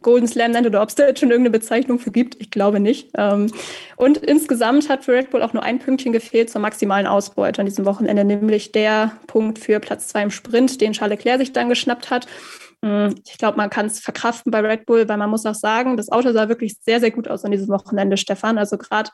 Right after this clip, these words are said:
in Sektor eins war man eigentlich unantastbar. Und man hatte ja auch,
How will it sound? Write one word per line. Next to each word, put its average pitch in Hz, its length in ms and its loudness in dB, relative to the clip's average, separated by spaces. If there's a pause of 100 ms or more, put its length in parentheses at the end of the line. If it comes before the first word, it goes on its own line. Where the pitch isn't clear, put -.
(320)
in 226 120 -2
Sektor 220 360 -2
eins 262 300 2
war 240 100 2
man 233 160 0
eigentlich 220 420 0
unantastbar. 233 800 -2 (640)
Und 240 60 -4
man 233 100 0
hatte - 160 -2
ja 254 140 2
auch, 226 240 0